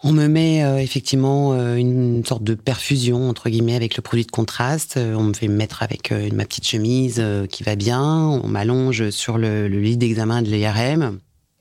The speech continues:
Alors moi, j'ai fermé les yeux avant même de rentrer pour pas avoir ce côté anxiogène et, euh, claustrophobe de l'I R M. Je sais pas si je l'aurais eu si j'avais ouvert les yeux, mais en l'occurrence, j'ai pas ouvert les yeux. J'ai fermé les yeux avant.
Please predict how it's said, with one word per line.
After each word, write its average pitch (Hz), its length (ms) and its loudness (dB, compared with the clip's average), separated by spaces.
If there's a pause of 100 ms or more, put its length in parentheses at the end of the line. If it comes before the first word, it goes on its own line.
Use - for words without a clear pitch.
(120)
Alors 107 220 0
moi, 135 140 2
j'ai 127 120 0
fermé 113 280 0
les 113 240 0
yeux 131 120 2
avant 113 220 0
même 123 220 2
de 117 80 0
rentrer 117 440 -2
pour 107 160 -6
pas 107 160 -2
avoir 107 200 -4
ce - 100 -6
côté 113 380 -2
anxiogène 127 680 0
et, 113 220 0
euh, 110 80 -2
claustrophobe 123 680 -2
de 107 120 0
l'I 107 200 2
R 113 120 0
M. 165 120 4
Je 131 80 0
sais 117 140 -2
pas 139 160 0
si - 160 -2
je 120 60 0
l'aurais 113 200 0
eu 120 120 0
si - 120 -6
j'avais 113 180 0
ouvert 113 160 0
les 131 180 0
yeux, 170 40 2
mais 175 100 2
en 139 80 2
l'occurrence, 131 360 0
j'ai 131 80 0
pas 127 120 -4
ouvert 120 140 -2
les 104 180 -2
yeux. - 60 -6
J'ai 98 120 -4
fermé 123 240 0
les 123 180 2
yeux 127 80 0
avant. 107 280 -4